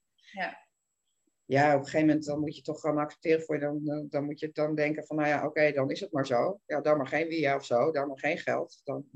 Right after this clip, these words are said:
Speaker 2: dan is dat maar zo, want hoe ver moet het dan gaan dat je helemaal je bed niet meer uitkomt?"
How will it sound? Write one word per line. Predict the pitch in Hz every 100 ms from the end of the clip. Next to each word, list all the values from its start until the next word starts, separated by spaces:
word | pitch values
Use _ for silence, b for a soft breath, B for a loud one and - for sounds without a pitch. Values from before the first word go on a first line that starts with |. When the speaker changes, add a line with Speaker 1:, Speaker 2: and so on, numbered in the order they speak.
| 143 143
Speaker 2:
dan | 135 143 -
is | 190
dat | 214
maar | 220 180
zo, | 156 135
want | 135 143
hoe | 160
ver | 160 156
moet | 165
het | -
dan | 151
gaan | - 160 160
dat | 156
je | 160
helemaal | 170 170 175 208
je |
bed | 180 156
niet | 151
meer | 143
uitkomt?" | 123 - 120 - -